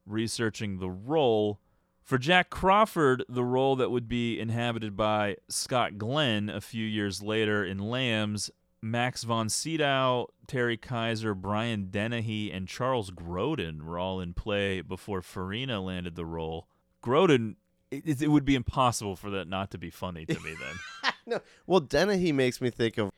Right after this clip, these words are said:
Speaker 2: if it was a T V movie, Dennehy would be the
Speaker 1: Well,
Speaker 2: guy. <laughs>
Speaker 1: it's funny you say that because Dennehy is a major reason why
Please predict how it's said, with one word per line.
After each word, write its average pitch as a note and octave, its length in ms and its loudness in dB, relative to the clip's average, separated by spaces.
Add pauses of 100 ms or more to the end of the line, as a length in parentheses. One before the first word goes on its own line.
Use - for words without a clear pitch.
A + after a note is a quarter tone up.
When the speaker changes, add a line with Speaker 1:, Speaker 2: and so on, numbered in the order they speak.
(280)
Speaker 2:
if C#3 220 6
it A2 100 6
was A2 260 6
a G2+ 60 -2
T F#2 220 -4
V E2 180 -6
movie, F2 600 -8
Dennehy F#2+ 380 -2
would F#2 160 -8
be F#2+ 120 -8
the F2 80 -6
Speaker 1:
Well, C#3+ 380 8 (200)
Speaker 2:
guy. A2 80 -10 (320)
<laughs> - 400 -20
Speaker 1:
it's B2+ 140 -12
funny D#3+ 220 0
you A#2 120 0
say A#2 240 2
that F2+ 300 -2
because G2 560 -2
Dennehy A2+ 480 0
is G2 120 0
a F#2 120 0
major F#2 640 -2
reason E2+ 480 -10
why E2 480 -8